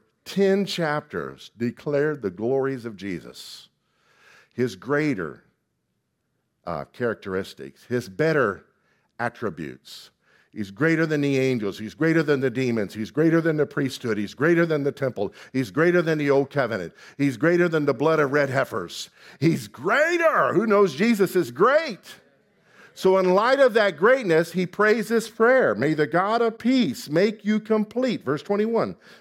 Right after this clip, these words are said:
"make you complete in every good work to do his will, working in you what is well-pleasing in his sight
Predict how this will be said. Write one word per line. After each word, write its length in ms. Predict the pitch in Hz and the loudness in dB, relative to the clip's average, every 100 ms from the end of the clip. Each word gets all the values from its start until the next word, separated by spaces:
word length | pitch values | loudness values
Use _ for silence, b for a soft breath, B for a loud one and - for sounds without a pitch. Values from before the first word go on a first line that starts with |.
| - | -2
"make 300 | 156 202 208 | 0 0 -2
you 100 | 214 | -2
complete 480 | 226 220 233 208 | 0 0 0 0
in 140 | 151 135 | 0 -2
every 520 | 160 190 214 233 220 b b b _ | 0 0 0 -2 -4 b b b _
good 520 | 165 170 185 175 160 _ _ _ _ _ _ | 0 2 2 -2 -8 _ _ _ _ _ _
work 400 | 113 143 92 - | 0 0 0 -6
to 100 | 113 | -8
do 240 | 101 139 | 0 0
his 300 | 147 139 131 | 2 0 0
will, 520 | 123 139 110 80 80 - _ _ _ _ _ _ | -2 0 0 0 -6 -12 _ _ _ _ _ _
working 380 | - 151 175 196 | -2 0 2 0
in 320 | 190 196 202 | 2 2 2
you 400 | 127 90 80 101 - _ _ _ _ | 0 -4 -6 -10 -16 _ _ _ _
what 220 | - 127 127 | -2 0 2
is 240 | 110 - | -2 -2
well-pleasing 640 | 113 104 - 143 160 160 147 | -4 -4 -4 -4 -2 -2 -2
in 140 | 143 | -2
his 200 | 135 127 | -4 -6
sight 440 | - 71 71 _ | -8 -8 -8 _